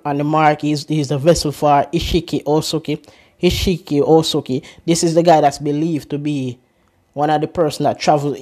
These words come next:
one of the first Os-, Osukis on Earth, and he's believed to be the one that came here with Tsunade. Not Tsunade, with, <sighs> I forgot her name. The first,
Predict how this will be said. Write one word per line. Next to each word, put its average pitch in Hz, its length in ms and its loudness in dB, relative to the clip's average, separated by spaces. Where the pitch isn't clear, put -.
one 151 200 0
of 147 80 2
the 156 60 -6
first 156 360 0
Os-, 160 280 -4
Osukis 147 560 -2
on 127 140 -2
Earth, 143 240 -2
and 139 160 0
he's 139 360 -2
believed 160 440 0
to 151 80 0
be 151 140 4
the 147 100 4
one 143 160 2
that 127 220 -2
came 156 280 4
here 139 200 4
with 135 140 2
Tsunade. 131 560 2
Not 175 140 6
Tsunade, 135 420 0
with, 135 280 -2
<sighs> - 320 -14
I 120 60 -6
forgot 127 300 -4
her 127 100 -2
name. 120 260 -8
The 135 80 -4
first, - 580 2